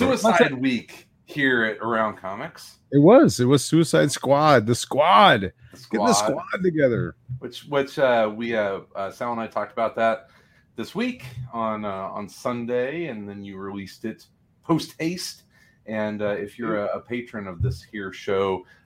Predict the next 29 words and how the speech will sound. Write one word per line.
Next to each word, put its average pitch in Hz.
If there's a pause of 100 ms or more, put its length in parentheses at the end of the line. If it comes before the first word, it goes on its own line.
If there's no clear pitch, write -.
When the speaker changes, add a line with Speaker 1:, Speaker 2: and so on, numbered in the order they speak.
(120)
Speaker 2:
uh, 101
you 98
were 104
able 101 (140)
to, 98
uh, 87
to -
download 120
that 117
and 110
listen 104
to 101
our 110
take 101 (120)
on 95
the 87
Suicide 101
Squad. 98 (360)
I 101
will 98
give 92
you 95
a -
little 95
spoiler. 104 (720)
We 95
enjoyed 82
it. 123 (440)
Speaker 1:
<laughs> 170